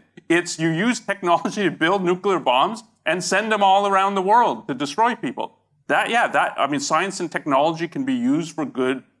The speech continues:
or evil. But the solution to it is not, okay, well, maybe we shouldn't have science and technology. It's to treat evil as evil. Um,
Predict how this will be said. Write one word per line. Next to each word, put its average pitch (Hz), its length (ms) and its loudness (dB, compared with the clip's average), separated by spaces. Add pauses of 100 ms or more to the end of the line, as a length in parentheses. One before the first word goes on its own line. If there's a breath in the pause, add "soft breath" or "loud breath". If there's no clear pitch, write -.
(140)
or 135 180 2
evil. 175 360 -2 (240)
But 123 160 -2
the 147 100 -2
solution 160 560 0
to 147 140 -2
it 139 100 0
is 123 120 0
not, 151 260 2
okay, 135 260 0
well, 120 200 0
maybe 120 220 -2
we 120 140 -4
shouldn't 117 260 -8
have 113 160 -6
science 113 280 -4
and 135 100 -16
technology. - 540 -4 (260)
It's 160 220 -2
to 165 100 0
treat 185 300 0
evil 180 320 2
as 147 160 0
evil. 180 360 -2 (680)
Um, 131 360 2